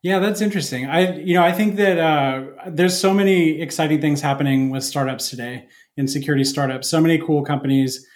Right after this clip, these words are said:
I think that a lot of these are going to get to the level of success where they're an acquisition target for one of the bigger, bigger, more established players, as we've seen a lot of in the market. Uh, the reason that this, this makes sense sometimes is the bigger established players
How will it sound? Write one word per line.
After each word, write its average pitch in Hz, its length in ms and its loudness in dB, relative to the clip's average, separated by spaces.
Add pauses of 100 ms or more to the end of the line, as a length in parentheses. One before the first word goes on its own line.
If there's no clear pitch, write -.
(200)
I 147 100 0
think 156 320 2
that 143 500 2
a 156 80 -4
lot 160 200 4
of 156 120 2
these 165 320 2
are 143 280 -2
going 143 300 2
to 139 300 0
get 147 200 0
to 165 100 -6
the 160 100 0
level 156 280 2
of 143 80 2
success 143 680 -2 (340)
where 143 180 0
they're 143 280 2
an 147 180 0
acquisition 147 520 2
target 139 540 0
for 131 540 -6
one 147 140 0
of 139 60 -2
the 131 180 -4 (180)
bigger, 147 300 0
bigger, 147 280 2
more 143 140 4
established 139 500 0
players, 135 320 0
as 147 200 -4
we've 147 140 0
seen 156 200 2
a 135 60 2
lot 131 180 0
of 127 80 -6
in 127 60 -2
the 123 60 -2
market. 123 460 -8 (380)
Uh, 135 240 2
the 151 100 0
reason 190 380 4
that 156 240 2
this, 147 320 -6
this 147 200 -8
makes 151 200 -2
sense 151 240 -4
sometimes 151 460 -2
is 131 340 -6 (340)
the 147 200 -2
bigger 175 280 2
established 160 520 -2
players 170 520 0